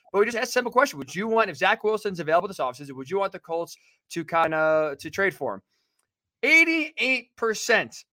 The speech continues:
right now as you record this pod say no.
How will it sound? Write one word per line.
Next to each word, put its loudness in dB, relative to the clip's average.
right 2
now 0
as -4
you -10
record -6
this -14
pod -2
say 0
no. 2